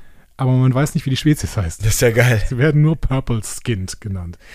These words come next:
Speaker 2: Aber das, damit wurde noch nicht gespielt. Also die haben nicht irgendwen mal Purple Skinned genannt oder
Speaker 1: Nee,
Speaker 2: so.
Speaker 1: nee, nee, nee,
Speaker 2: Hätte
Speaker 1: genau.
Speaker 2: man ja machen können.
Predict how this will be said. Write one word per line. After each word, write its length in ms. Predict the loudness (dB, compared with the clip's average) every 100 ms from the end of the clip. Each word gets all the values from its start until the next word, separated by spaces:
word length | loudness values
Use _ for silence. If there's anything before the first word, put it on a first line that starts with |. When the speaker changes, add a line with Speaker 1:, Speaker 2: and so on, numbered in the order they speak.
| -14
Speaker 2:
Aber 120 | -6 -4
das, 180 | -4 -2
damit 300 | 0 0 0
wurde 120 | 0
noch 80 | 0
nicht 140 | -2
gespielt. 460 | -8 -8 -6 -6 -8 -18 -20 -20 -20 -20 -20 -20 -20 -14
Also 220 | -8 -6
die 160 | -4 -2
haben 100 | -2
nicht 240 | -2 -6
irgendwen 760 | -8 -6 -6 -8 -12 -6 -6 -4
mal 120 | -6
Purple 320 | -2 -2 -2 -6
Skinned 460 | -6 -8 -8 -8
genannt 320 | -10 -10 -4
oder 140 | 2 2
Speaker 1:
Nee, 60 | 2
Speaker 2:
so. 100 | -4 -4
Speaker 1:
nee, 140 | -2 -2
nee, 140 | -2 -8 -8
nee, 80 | -8 -6
Speaker 2:
Hätte 140 | -6 -4
Speaker 1:
genau. 80 | -4
Speaker 2:
man 80 |
ja 80 | -6
machen 200 | -10 -12
können. 180 | -12 -16